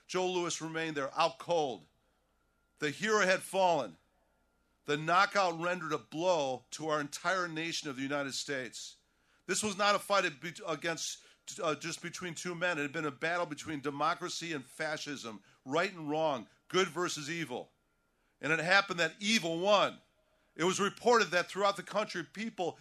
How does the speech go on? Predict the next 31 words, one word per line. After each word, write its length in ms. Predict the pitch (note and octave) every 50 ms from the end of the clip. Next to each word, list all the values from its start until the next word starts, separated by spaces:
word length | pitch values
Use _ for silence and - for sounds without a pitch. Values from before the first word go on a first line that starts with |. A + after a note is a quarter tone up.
| - _ -
in 80 | E3+
the 60 | F3
United 260 | F3 F3+ F#3 F#3 F3 -
States 300 | - - F#3+ F3 E3 -
cried 680 | - - - - G3+ A3 A3 G#3+ G3+ F3+ C#3+ C3+ - - _ _ _ _ -
at 160 | D#3 D3 -
the, 200 | E3+ E3+ E3+ F3+ -
at 160 | F3+ E3+ -
the, 220 | E3 D#3 D3+ E3 F3
uh, 320 | E3 D3+ D3 C#3+ D3 C#3 C3 - _ _ _ - C#3
de-, 140 | C3+ D3+ E3+
declaration 600 | D#3+ F3+ F3+ F3 - - F3+ F3+ E3+ D#3+ - - D#3
that 80 | C#3+
Joe 220 | C#3 - F3 F#3 F3+
Louis 320 | E3+ F3 F3+ F3 D3+ -
was 120 | D3+ C#3
defeated 600 | B2 - D3 C#3 - - G3 G3 F3 D#3 C#3 C3
by 140 | - D3 C#3+
the 200 | C3+ C#3 C3+ B2+ - - - _ _
Germ-, 360 | - - D3+ F3 F3+ F3+ F3 E3 -
uh, 160 | D3+ D3 C#3+
German. 520 | A#2+ - D3+ E3+ F3 E3 D3 C3+ A#2 - - _ _ _ _ _ _ _ _ _ _
All 200 | - D#3+ G3+ A3+
across 360 | G#3 A3 - G#3+ G#3 F#3+ -
the 60 | - E3+
country 400 | - - F#3 G3 F#3+ - F3+ E3
that 220 | D#3+ D#3 D3+ D3+
night, 220 | D#3 D#3 D3+ D3
when 140 | C#3+ D3+ D#3
the 80 | D3+ D3+
news 360 | D#3 F3 F#3+ F#3 C#3+ - -